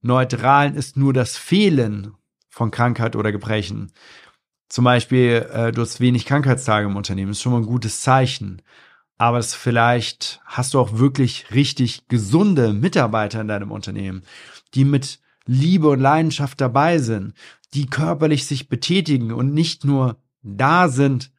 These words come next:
weil sie da sein müssen und Angst haben, dass sie ihr Arbeitsverhältnis verlieren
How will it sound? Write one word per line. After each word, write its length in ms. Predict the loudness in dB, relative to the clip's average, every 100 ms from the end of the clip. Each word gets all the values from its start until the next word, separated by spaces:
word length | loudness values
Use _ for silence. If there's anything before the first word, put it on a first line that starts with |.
| _
weil 180 | -2 -2
sie 140 | 0 2
da 240 | 2 2
sein 240 | 0 -2
müssen 400 | 2 2 2 0
und 140 | -2 -2
Angst 260 | -8 -6
haben, 180 | -4 -2
dass 160 | -2 -2
sie 80 | -4
ihr 120 | 0
Arbeitsverhältnis 680 | 2 2 0 -2 -2 -2 -4
verlieren 460 | 0 2 2 0